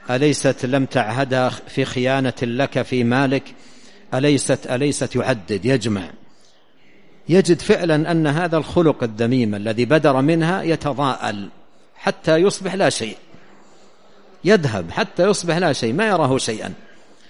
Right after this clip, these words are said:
وتنبسط نفسه ويرتاح في بيته ويسعد. ولهذا الشيخ ابن سعدي رحمه الله أورد هذا الحديث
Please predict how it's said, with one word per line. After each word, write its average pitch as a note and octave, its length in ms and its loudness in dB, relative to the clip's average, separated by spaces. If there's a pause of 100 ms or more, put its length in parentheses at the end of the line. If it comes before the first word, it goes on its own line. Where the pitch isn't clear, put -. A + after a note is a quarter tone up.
(1200)
وتنبسط C#3+ 800 2
نفسه D3+ 640 -2
ويرتاح B2+ 580 0
في B2 180 -2
بيته D#3+ 360 -2
ويسعد. F3 540 0 (800)
ولهذا D3+ 320 4
الشيخ F3+ 340 -2
ابن C3+ 160 0
سعدي G2 420 -4
رحمه G#2+ 420 -2
الله G#2 300 -6 (500)
أورد E3 340 4
هذا C#3+ 320 0
الحديث G2 560 -6